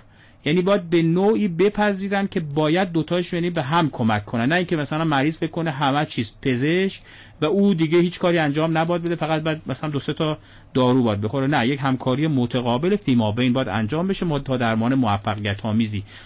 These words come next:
داشته باشیم. درمان‌های وسواس چند گونه هستش، ما بر حسب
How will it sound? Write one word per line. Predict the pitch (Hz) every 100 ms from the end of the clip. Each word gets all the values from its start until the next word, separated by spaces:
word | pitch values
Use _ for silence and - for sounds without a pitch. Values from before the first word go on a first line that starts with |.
| - - -
داشته | 113 104
باشیم. | 104 98 113
درمان‌های | 165 185 202 208 196 202 196
وسواس | 185 170 - 175 - - - - - - - - - -
چند | - 156 113 104 - 175 127
گونه | 110 107
هستش، | 104 98 - 101 - - - - -
ما | 143 151
بر | 127 127
حسب | 127 165 - -